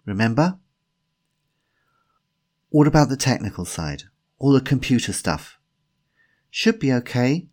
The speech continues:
answered Carla. "Oliver won't be pleased because it's expensive, but we've worked with a company that specializes in this sort of thing before.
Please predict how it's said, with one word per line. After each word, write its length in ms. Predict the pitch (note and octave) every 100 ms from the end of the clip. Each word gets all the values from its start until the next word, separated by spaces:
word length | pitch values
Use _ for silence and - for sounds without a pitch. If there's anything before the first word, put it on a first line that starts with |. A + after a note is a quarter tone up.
| _ _ _ _ _
answered 340 | F#2 D#2+ F2
Carla. 440 | - F2 F2 G#2 B2 _ _ _ _ -
"Oliver 360 | C#3 F3+ A#2
won't 260 | G2+ A2 A2
be 100 | A2
pleased 540 | G2 A2 A2 C#3 C#3+
because 300 | - C3+ B2
it's 160 | A#2 -
expensive, 800 | A#2+ - B2+ C#3 C3+ - G#2+ - _ _ - - -
but 160 | C#3 C3
we've 240 | C#3+ C3
worked 280 | D3+ F3 -
with 120 | C3+
a 60 | B2+
company 440 | D3 D3+ D3+ A2
that 180 | A2+ -
specializes 840 | - - F#3+ - G#2 F#2+ F2+ G2+ G#2+
in 120 | G#2
this 200 | A2+ -
sort 220 | B2 A#2+
of 100 | A#2+
thing 200 | - C3+
before. 640 | D3 D3+ - F#3+ F2+ E2+